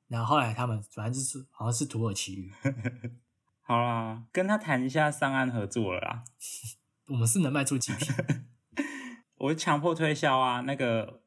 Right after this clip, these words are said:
Speaker 2: 我们忠实的听众，就是每个人都要给我买一瓶。
Speaker 1: <laughs>
Speaker 2: 啊，这样加起来大概五瓶。<laughs>
Speaker 1: 这样够吗？应该一个人至少要一百瓶吧。
Speaker 2: 好，一个人一百瓶可以。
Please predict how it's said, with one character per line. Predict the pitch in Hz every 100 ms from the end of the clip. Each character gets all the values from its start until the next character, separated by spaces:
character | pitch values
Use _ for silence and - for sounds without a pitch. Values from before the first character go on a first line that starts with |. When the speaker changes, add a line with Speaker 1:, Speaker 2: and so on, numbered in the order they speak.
| _ -
Speaker 2:
我 | 117
们 | 117 117 120
忠 | 135 131
实 | 147 - 101
的 | 104 98 101 -
听 | - 120 120
众， | 131 113 113
就 | 120
是 | 113 113 110 117
每 | 113
个 | 110
人 | 101 107 -
都 | 139
要 | 131
给 | -
我 | 110
买 | 104 95
一 |
瓶。 | 104 113 - - _
Speaker 1:
<laughs> | _ _
Speaker 2:
啊， | 143
这 | 170
样 | 156
加 | 139
起 | 139 127
来 | 95
大 | 113
概 | 120 110 110 - -
五 | 113
瓶。 | 104 101 85 101 - _ _
<laughs> | - - 185 220 214 - - - 330 - _
Speaker 1:
这 | -
样 | 247 190 -
够 | 247
吗？ | 196 170 180 269
应 | 240
该 | 220 - -
一 | 226
个 | 202
人 |
至 | 196
少 | 175
要 | 180 180
一 |
百 | 180 120
瓶 | 110
吧。 | 113 104
Speaker 2:
好， |
一 | 160
个 | 185
人 | 143
一 |
百 | 143 127
瓶 | 120 110
可 | 107 98
以。 | 101 107